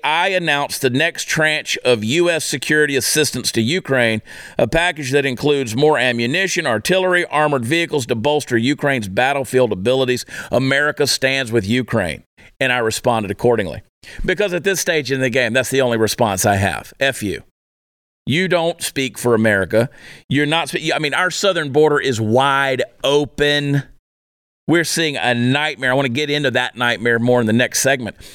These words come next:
But they're destroying America, and they're using whatever agenda. You got a Dylan Mulvaney comes in there, sits down at the White House. He's not even trans.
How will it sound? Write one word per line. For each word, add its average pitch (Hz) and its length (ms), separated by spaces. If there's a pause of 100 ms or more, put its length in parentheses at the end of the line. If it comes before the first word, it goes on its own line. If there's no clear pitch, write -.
(220)
But - 340
they're 185 220
destroying 165 720
America, 98 520 (340)
and 143 120
they're 165 80
using 175 320
whatever 180 400
agenda. 135 420 (260)
You 147 120
got 156 160
a 135 60
Dylan 180 300
Mulvaney 156 420
comes 170 240
in 170 80
there, 147 120
sits 139 240
down 165 200
at 143 80
the 143 80
White 131 240
House. 131 180
He's 180 180
not 165 200
even 123 180
trans. 127 720